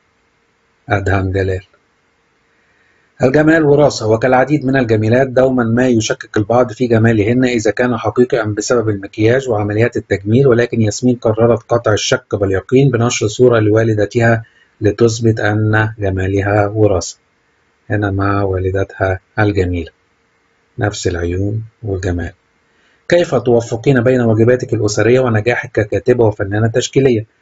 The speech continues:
تنظيم الوقت سر نجاح أي إنسان في الحياة، ولهذا أص-، أحرص دائمًا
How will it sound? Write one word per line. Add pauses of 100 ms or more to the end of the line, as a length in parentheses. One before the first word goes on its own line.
(240)
تنظيم
الوقت
سر
نجاح
أي
إنسان
في
الحياة،
ولهذا
أص-،
أحرص
دائمًا